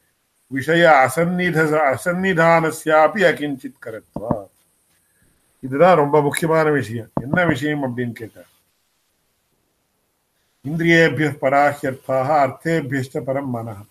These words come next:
எப்படி சுவாமி அப்படின்னு கேட்டு, என்ன சொல்றதுன்னா, ஒருவேளை நமக்கு ஒருத்தனுக்கு வந்து குடிக்கணும் அப்படின்ற ஒரு ஆசை இருக்கு, ஆனா he does not have any alcoholic drink with him,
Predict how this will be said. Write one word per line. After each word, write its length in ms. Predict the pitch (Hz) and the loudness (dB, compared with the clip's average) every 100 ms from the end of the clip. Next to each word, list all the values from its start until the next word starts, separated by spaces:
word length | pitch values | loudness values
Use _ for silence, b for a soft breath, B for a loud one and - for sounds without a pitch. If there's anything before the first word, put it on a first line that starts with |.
| _ | _
எப்படி 360 | 120 120 165 156 | -18 -10 -6 -6
சுவாமி 420 | - 139 131 143 | -4 -4 -2 -2
அப்படின்னு 320 | 120 120 110 | -4 -6 -12
கேட்டு, 240 | 98 87 _ _ _ _ _ _ _ _ _ _ _ _ _ _ _ | -18 -20 _ _ _ _ _ _ _ _ _ _ _ _ _ _ _
என்ன 280 | 131 143 165 | -10 -4 -2
சொல்றதுன்னா, 720 | 139 147 135 123 117 139 190 - - _ _ _ _ _ | -2 -4 -4 -6 -4 -6 -6 -10 -14 _ _ _ _ _
ஒருவேளை 720 | 117 135 143 151 165 151 127 - _ _ _ - | -10 -4 0 0 2 0 0 -6 _ _ _ -10
நமக்கு 580 | 127 131 135 117 113 _ _ | -10 -8 -8 -8 -8 _ _
ஒருத்தனுக்கு 480 | 127 131 127 127 120 | -12 -10 -8 -8 -6
வந்து 140 | 135 151 | -6 -6
குடிக்கணும் 560 | 135 135 143 139 143 | -6 -6 -6 -8 -4
அப்படின்ற 360 | 139 123 135 127 | -4 -6 -8 -6
ஒரு 180 | 127 120 | -6 -4
ஆசை 300 | 131 127 135 | -4 -6 -8
இருக்கு, 220 | 110 - _ _ _ _ _ _ _ _ _ _ _ _ | -10 -16 _ _ _ _ _ _ _ _ _ _ _ _
ஆனா 260 | 135 147 170 139 - _ _ - | -2 2 4 2 -2 _ _ -6
he 100 | 143 147 | -4 -2
does 200 | 135 123 | -2 -2
not 220 | 151 156 | 0 0
have 180 | 147 147 | 0 -2
any 180 | 143 135 127 131 123 | -2 -2 -2 -2 -2
alcoholic 500 | 139 127 135 131 123 | -4 -2 -2 -2 -4
drink 240 | 120 120 123 | -8 -10 -10
with 160 | 110 - | -16 -14
him, 100 | 127 | -12